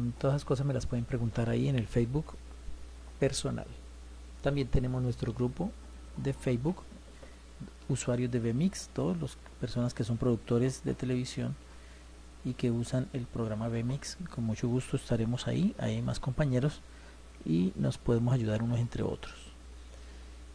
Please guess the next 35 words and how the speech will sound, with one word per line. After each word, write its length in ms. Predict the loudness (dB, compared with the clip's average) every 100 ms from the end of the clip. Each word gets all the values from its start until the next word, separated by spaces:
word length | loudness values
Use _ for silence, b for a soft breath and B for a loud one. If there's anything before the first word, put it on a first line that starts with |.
| -14 -14 -14 -2
Eh, 640 | 4 6 8 8 6 4 2
cualquier 320 | 2 4 4
cosa 200 | 4 4
que 100 | 4
necesiten, 640 | 2 2 2 0 4 4
el 120 | 4
precio, 540 | 2 4 4 4 0 -2 -4 -12 -6
el 140 | -4 0
valor, 380 | 2 4 2 0 -8 -4
lo 60 | -2
encontramos 720 | 0 0 2 2 0 -4 -12 -14 -16 -16 -14 -14 -14 -14 -4 4
en 400 | 6 6 4 2
la 100 | 2
parte 320 | 2 4 4
de 80 | 6
abajo 300 | 4 2 2
de 120 | 2
este 220 | 2 2
video, 340 | 4 4 2 -2 -10
donde 360 | -6 -2 -2 0
dice 440 | 0 0 0 -2 -2 -2
mostrar 600 | -2 -2 -2 2 2 2 -4 -4
más. 420 | -4 0 0 0
Ahí 380 | -2 -2 -2 -2 -6 -8
en 340 | -6 -4 -4 -2
YouTube 380 | -2 -2 -4 -4 -10 -16 -16 -16 -10 -6
dice 220 | -2 -2
mostrar 340 | -2 0 0
más, 260 | 2 0 -2
ahí 80 | 0
está 180 | 0
toda 240 | 0 2 2
la 80 | 2
información 640 | 0 0 -2 -2 -2 0
mía 240 | 0 -2